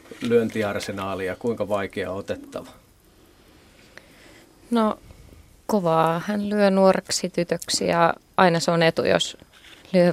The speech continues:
Speaker 2: vasemmalta puolelta ja kehittynyt paljon nytten tässä.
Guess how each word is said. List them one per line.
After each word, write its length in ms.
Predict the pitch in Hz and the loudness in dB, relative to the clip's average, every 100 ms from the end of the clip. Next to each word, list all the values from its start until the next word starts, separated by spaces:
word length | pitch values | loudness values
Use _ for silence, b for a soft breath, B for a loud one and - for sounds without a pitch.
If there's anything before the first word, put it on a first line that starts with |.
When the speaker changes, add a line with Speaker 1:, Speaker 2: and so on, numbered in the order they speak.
| - | 2
Speaker 2:
vasemmalta 640 | 147 - 151 160 160 170 - | 0 0 -2 -4 -4 -6 -4
puolelta 800 | 180 175 175 175 175 - 180 175 | 0 2 2 0 -2 0 0 2
ja 400 | 175 175 170 175 - _ _ - _ _ - - _ _ | 2 0 0 -4 -8 _ _ -20 _ _ -20 -20 _ _
kehittynyt 540 | 185 165 165 - 160 - | 4 6 2 -2 -4 2
paljon 480 | 160 165 165 175 175 - _ _ _ _ _ 180 | 2 4 0 -2 -6 -14 _ _ _ _ _ -8
nytten 360 | 175 - 180 | -8 -4 -2
tässä. 380 | 180 175 - 175 | 0 0 -2 -4